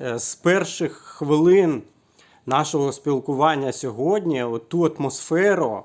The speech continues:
яку, е, можна створити в творчій студії для того, аби... Занурити вас в театр тих дій,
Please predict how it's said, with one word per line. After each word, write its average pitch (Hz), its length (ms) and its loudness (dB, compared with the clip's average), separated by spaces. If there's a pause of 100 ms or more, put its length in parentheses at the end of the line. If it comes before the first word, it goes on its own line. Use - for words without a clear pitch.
(440)
яку, 147 960 2 (340)
е, 127 240 2
можна 147 680 2
створити 131 760 -2
в 107 100 -12
творчій 160 680 -2
студії 120 920 -8 (380)
для 131 220 -2
того, 180 400 2
аби... 143 680 2 (1700)
Занурити 185 880 0
вас 131 680 -2
в - 100 -20
театр 160 840 0 (1500)
тих 170 300 0
дій, 175 440 -8